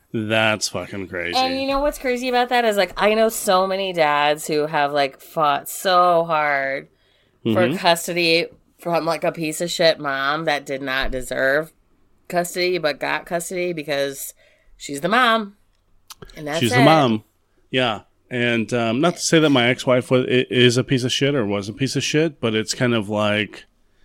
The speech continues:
Speaker 1: I know my ki-, I, I
Speaker 2: You
Speaker 1: fought that
Speaker 2: deserve
Speaker 1: tooth
Speaker 2: more
Speaker 1: and
Speaker 2: custody
Speaker 1: nail.
Speaker 2: of your parents than you have.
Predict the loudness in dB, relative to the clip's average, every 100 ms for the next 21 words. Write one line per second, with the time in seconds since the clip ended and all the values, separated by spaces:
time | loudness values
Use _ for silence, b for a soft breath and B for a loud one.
0 | b b -20 _ b b -18 -16 -16 -14
1 | -14 -18 -20 -20 -20 0 2 2 2 0
2 | -2 -8 -10 -10 -10 -2 2 4 4 4
3 | 4 6 8 8 8 8 8 6 4 2
4 | 2 0 -2 -4 -4 -6 -10 -10 -12 -14
5 | -18 -20 _ -18 -18 -18